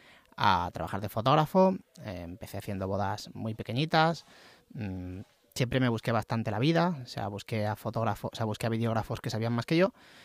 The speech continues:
y entonces les contraté, la subcontraté para que siempre hiciéramos pack foto y vídeo,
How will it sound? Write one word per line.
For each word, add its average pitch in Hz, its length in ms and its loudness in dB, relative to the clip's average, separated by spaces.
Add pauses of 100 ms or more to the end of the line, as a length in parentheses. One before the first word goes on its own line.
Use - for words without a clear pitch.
(140)
y 143 200 0
entonces 127 240 4
les 123 100 4
contraté, 104 420 0
la 104 120 2
subcontraté 107 580 -2
para 120 200 0
que 104 180 -4
siempre 110 300 -4
hiciéramos 123 420 -2
pack - 220 -4
foto 127 200 -4
y 131 40 0
vídeo, 160 260 2